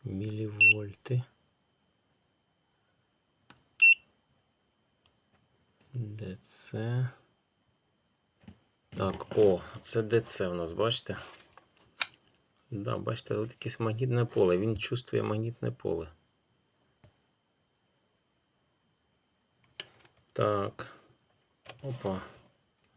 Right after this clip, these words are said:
Дивіться, на холостому, на с-, холостому ході нуль шість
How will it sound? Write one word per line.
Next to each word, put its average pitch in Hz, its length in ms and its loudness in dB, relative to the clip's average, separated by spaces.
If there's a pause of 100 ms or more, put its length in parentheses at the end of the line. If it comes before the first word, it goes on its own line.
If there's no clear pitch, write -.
(840)
Дивіться, 101 380 -4
на 104 100 2
холостому, 110 680 0 (880)
на 101 140 -4
с-, - 160 -8
холостому 107 600 0
ході 104 540 0 (1040)
нуль 131 420 2
шість - 1080 -2